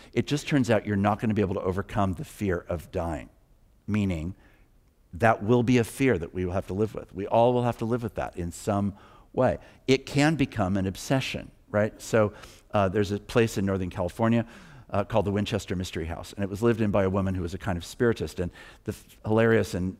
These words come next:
bizarre and sad thing about going to the, visit this house is that her theory was that as long as sh-, she believed that as long as she kept building on this house, she wouldn't die.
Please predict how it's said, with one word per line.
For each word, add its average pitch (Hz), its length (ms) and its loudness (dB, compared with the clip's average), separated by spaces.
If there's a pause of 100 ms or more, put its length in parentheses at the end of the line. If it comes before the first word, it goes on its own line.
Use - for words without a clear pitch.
bizarre 92 440 0
and 85 180 -2
sad 117 400 2
thing 90 180 -2
about - 220 -4
going 104 220 0
to 98 80 -4
the, 85 120 -6
visit 82 300 -6
this 87 140 -14
house 123 320 4 (340)
is 120 220 4
that 113 220 0
her 113 120 0
theory 156 380 4
was 95 340 0 (280)
that 110 140 2
as 104 140 -2
long 127 240 6
as 135 80 0
sh-, - 160 -10
she - 180 -2
believed 110 300 4
that 107 80 2
as 101 140 -4
long 113 180 4
as 117 80 -2
she 117 120 -6
kept - 360 -2
building 113 340 2
on 95 220 0
this 90 160 -4
house, 113 460 0 (160)
she - 200 -2
wouldn't 101 380 2
die. 98 320 2